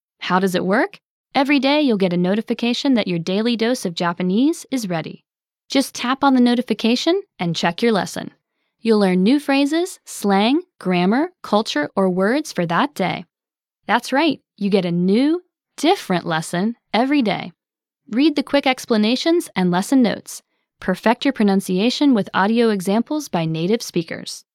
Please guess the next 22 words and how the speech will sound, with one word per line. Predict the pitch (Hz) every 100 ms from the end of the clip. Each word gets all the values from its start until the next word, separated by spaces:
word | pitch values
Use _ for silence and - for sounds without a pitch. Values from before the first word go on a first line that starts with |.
| _ _ _ _
And | 208 208
understand | 254 285 - 233 202
the |
Japanese | 170 190 220 247 247 240
completely | - 180 294 311 196 180 - -
with | 185 -
translations. | 202 202 185 165 - - - - _ _ _ _ _
You'll | - 254
even | 302 349 302
learn | 196 185
how | 170
to | 175
say | - 175 175
today's | 180 170 165 -
date | 226 240 -
in | 254 254
Japanese. | 180 165 190 240 262 - - - _ _ _ _ _
And | 202
if | 190 -
today's | 185 180 180
a | 170
holiday, | 175 190 226 285